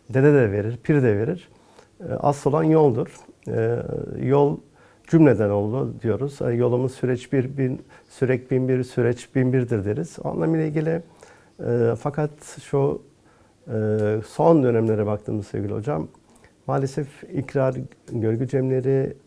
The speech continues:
hani müsahip kavramı artık tamamen belli bir, e, koşul içerisinde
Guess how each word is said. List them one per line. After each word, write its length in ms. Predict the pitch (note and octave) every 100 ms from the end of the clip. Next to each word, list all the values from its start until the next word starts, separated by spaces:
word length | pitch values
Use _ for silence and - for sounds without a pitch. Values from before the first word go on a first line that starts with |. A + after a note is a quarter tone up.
| _
hani 400 | A#2 A2+ A2 A2 G#2+
müsahip 560 | A#2 A2+ - A#2+ C3+ C3+ _ _ _ _ _ -
kavramı 440 | A2+ A#2+ B2 C3
artık 280 | C3 - C3
tamamen 540 | C3+ C#3 C#3 C#3+ - - -
belli 380 | A2 C#3 D3+ D#3
bir, 140 | D#3+ - - -
e, 560 | A#2 A#2+ B2 A#2+ A#2 - - _ -
koşul 520 | - C#3+ D#3 D3 -
içerisinde 680 | - - B2 - C3 B2+ B2+